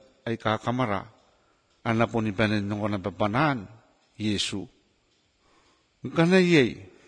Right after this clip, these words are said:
a ki raum, ki ka kua wakin, te ian tamni i ka buak, i raum, ao kona kawari e rom nonimake, ao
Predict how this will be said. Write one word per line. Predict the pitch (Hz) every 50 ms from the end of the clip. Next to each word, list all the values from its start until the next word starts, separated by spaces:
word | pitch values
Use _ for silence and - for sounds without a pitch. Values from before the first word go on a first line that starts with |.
| _ _ _ _ _ _ _ _ _ _ _ _ _ _ -
a | 143 143
ki | - - 175 170 170 160
raum, | 175 165 147 131 113 104 - - - - - - - - - - - _ _ _ _ _ _ -
ki | - 160
ka | - 190
kua | 170 - - 190 175 165 156 147
wakin, | 156 170 165 170 - 156 127 110 92 - - - _ _ _ _ _ _ _ _ _ _ -
te | 147 151
ian | 156 156 151 147 135
tamni | - 147 143 156 156 147 147 147 147 143 139 139
i | 131
ka | - 135 127 127
buak, | 123 131 135 135 143 156 143 - - - - - - _ _ _ _ _ _ _ _ _ 139
i | 135 139
raum, | 165 156 143 131 120 123 139 - - - - - - _ _ -
ao | 131 127 131 131
kona | - - 127 123 123 117 - - _ _
kawari | - 135 135 143 143 143 151 160 151 139
e | 131
rom | 123 120 143 147 139 123 117 113 113
nonimake, | 123 131 131 135 135 123 - - - - - - _ _ _ _ _ _ _ _ _ _ _ _ -
ao | 117 117 117